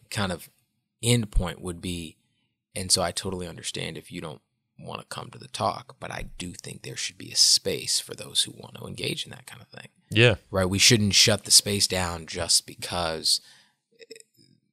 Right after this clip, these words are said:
Speaker 1: this is grievous for, you know, or, or
Speaker 2: Mm-hmm.
Speaker 1: challenging for
Speaker 2: But did
Speaker 1: for
Speaker 2: you ever
Speaker 1: some.
Speaker 2: talk to them about their emotional mindset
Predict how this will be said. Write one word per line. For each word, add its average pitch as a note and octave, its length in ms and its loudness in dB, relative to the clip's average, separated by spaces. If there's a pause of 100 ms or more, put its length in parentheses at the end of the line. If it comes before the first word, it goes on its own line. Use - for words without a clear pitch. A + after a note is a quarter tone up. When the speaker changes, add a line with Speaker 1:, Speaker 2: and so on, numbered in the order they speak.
(120)
Speaker 1:
this F#2+ 240 4
is E2+ 120 2
grievous - 560 4
for, E2+ 220 -2
you G#2 140 2
know, F#2+ 80 4
or, F2 60 4
or - 40 0
Speaker 2:
Mm-hmm. F#2+ 340 4
Speaker 1:
challenging F#2 760 4
for E2+ 500 -2 (440)
Speaker 2:
But D#3 80 10
did D#3 100 10
Speaker 1:
for F#3 40 8
Speaker 2:
you A3 60 12
ever G#3+ 100 12
Speaker 1:
some. C#3 120 10
Speaker 2:
talk D3+ 200 12
to - 60 4
them D#3 140 10
about G#2+ 600 8
their G#2 360 6 (580)
emotional G#2+ 560 6
mindset D3 800 8